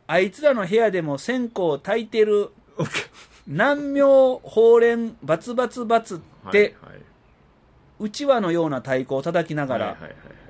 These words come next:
Speaker 1: トランス状態、
Speaker 2: はい。
Speaker 1: 陶酔の極みで、
Speaker 2: うん。
Speaker 1: 狂ったみたいに拝んでいる、
Speaker 2: <laughs>
Speaker 1: そんなことを引き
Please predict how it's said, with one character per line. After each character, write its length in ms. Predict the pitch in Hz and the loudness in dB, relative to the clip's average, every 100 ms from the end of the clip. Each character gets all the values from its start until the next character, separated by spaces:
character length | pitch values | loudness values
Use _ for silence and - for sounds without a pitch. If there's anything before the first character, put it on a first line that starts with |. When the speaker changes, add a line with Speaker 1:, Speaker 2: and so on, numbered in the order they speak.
| - _ _ | -20 _ _
Speaker 1:
ト 120 | - | -2
ラ 140 | 262 277 | 2 2
ン 140 | 277 | 0
ス 180 | - 240 | -4 -4
状 240 | 208 180 | 0 0
態、 220 | - - - - | -2 -10 -16 -16
Speaker 2:
は 120 | 80 | -16
い。 60 | - _ _ | -18 _ _
Speaker 1:
陶 260 | - 247 262 | -2 2 2
酔 240 | - 247 | 0 -6
の 160 | 233 220 | -4 -6
極 280 | - 240 233 | -4 0 0
み 120 | 220 | 0
で、 200 | 202 196 _ | -2 -2 _
Speaker 2:
う 40 | 85 | -20
ん。 140 | 104 _ _ _ | -20 _ _ _
Speaker 1:
狂 220 | - 320 | -6 -4
っ 40 | 269 | -4
た 280 | - - 147 | -4 -2 -2
み 120 | 156 | 0
た 140 | 151 | -2
い 60 | 123 | -2
に 80 | 117 | -4
拝 360 | 131 156 143 | -2 0 0
ん 40 | 135 | -2
で 80 | |
い 120 | 131 123 | -4 -6
る、 200 | 120 - - 202 _ | -8 -14 -18 -18 _
Speaker 2:
<laughs> 280 | - _ | -20 _
Speaker 1:
そ 220 | - 254 285 | -10 -4 -4
ん 100 | 302 | -2
な 140 | 294 | -2
こ 140 | 277 | 0
と 280 | 269 214 139 | 2 2 0
を 80 | 120 | -4
引 60 | - - | -10 -16
き 280 | - 226 | -12 -10